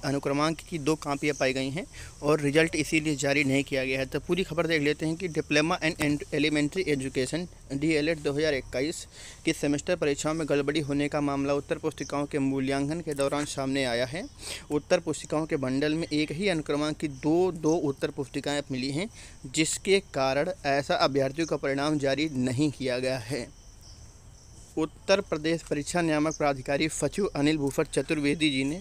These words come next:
ऐसे अभ्यर्थियों को अपने कॉलेज में बुलाकर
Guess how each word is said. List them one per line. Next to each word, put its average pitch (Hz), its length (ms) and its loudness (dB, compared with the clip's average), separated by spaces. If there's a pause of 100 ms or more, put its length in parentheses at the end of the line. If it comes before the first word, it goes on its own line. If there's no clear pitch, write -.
(380)
ऐसे 143 340 6
अभ्यर्थियों 139 640 2
को 151 120 0
अपने 151 280 0
कॉलेज 143 400 4
में 151 140 0
बुलाकर 127 400 0